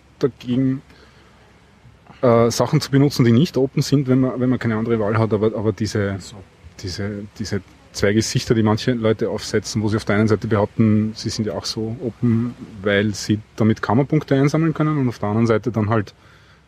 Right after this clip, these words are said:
Speaker 1: stillschweigend, was auch immer, irgendwelche Alibaba-Hardware verwenden, wäre nicht notwendig. Könnten es wahrscheinlich, wenn sie von Anfang an ein bisschen ehrlicher sind, das Ganze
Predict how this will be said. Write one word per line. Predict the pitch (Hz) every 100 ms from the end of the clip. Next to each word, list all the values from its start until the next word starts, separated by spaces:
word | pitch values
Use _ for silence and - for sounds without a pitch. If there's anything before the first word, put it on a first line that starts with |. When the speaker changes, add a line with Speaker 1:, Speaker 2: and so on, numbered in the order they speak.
| _ _ _ _ _ -
Speaker 1:
stillschweigend, | - 123 120 117 113 113 - - _ _ _ _ _ _ _ _ _ _ _
was | 107 104
auch |
immer, | 113 135
irgendwelche | 107 110 101 - 104
Alibaba-Hardware | 101 98 107 120 123 127
verwenden, | 123 120 120 127 _ - - _ _ _
wäre | 110 110
nicht | 113 -
notwendig. | 101 104 101 110
Könnten | 110 95
es | 104
wahrscheinlich, | 101 - 98 -
wenn | 101
sie | 107 101
von | - 104
Anfang | 95 104
an | 104
ein |
bisschen | 95 107 101
ehrlicher | 95 98
sind, | 95 104 101 - -
das | 104
Ganze | - 95 - 95